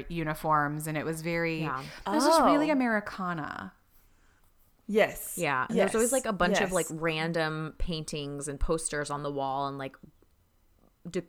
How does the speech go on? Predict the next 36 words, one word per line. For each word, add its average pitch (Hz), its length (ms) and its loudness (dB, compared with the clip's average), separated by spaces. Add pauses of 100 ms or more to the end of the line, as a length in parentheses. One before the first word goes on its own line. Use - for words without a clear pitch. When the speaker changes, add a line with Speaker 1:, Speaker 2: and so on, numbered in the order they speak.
Speaker 2:
the 185 100 0
decor 175 500 2
was 151 140 -2
all 139 180 0
kind 143 220 -6
of 135 180 -10 (100)
random. 131 680 -12 (120)
I 202 40 -2
don't - 80 -10
Speaker 1:
Eclectic 151 520 -2
Speaker 2:
know. - 140 -6
Speaker 1:
and, 147 400 -6
Speaker 3:
Right. 226 260 8
Speaker 1:
yeah. 170 380 2 (420)
Speaker 3:
Right. 214 420 6
Speaker 2:
Yeah. 147 300 -8
Speaker 3:
Right. 202 420 -2 (140)
Okay. 185 420 -2 (180)
Speaker 2:
Um, 165 440 -4
Speaker 3:
So, 202 300 0
Speaker 2:
Tag 226 300 2
has 170 140 -2
worked 147 240 -2
Speaker 3:
Tag 180 220 2
Speaker 2:
there. 160 160 -8 (720)
Speaker 1:
Just 285 260 0
your 262 100 8 (120)
Speaker 3:
<laughs> 539 100 0
Speaker 1:
typical, 170 560 2
Speaker 2:
Worked 156 60 0
there. 220 140 2 (220)
Speaker 1:
yeah, 151 320 0 (480)
chain 156 300 -6
restaurant. 156 360 -2
Speaker 2:
Okay, 220 260 4
but 214 260 -2